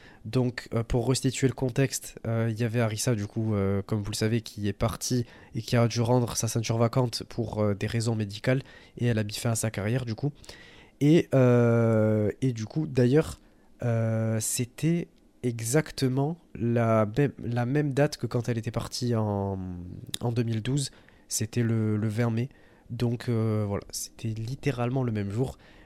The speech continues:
Donc, euh, sacrée coïncidence. Et,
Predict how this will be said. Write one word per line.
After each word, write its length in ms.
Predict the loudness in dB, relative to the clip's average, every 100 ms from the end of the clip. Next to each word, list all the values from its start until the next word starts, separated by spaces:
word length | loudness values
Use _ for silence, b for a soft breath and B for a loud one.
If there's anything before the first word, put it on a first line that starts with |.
| b
Donc, 260 | -4 -4 -4
euh, 360 | -4 -2 -4 -4
sacrée 360 | -6 -4 -4
coïncidence. 720 | -2 -2 -2 -2 2 2 0 B B B B B 6
Et, 260 | 8 8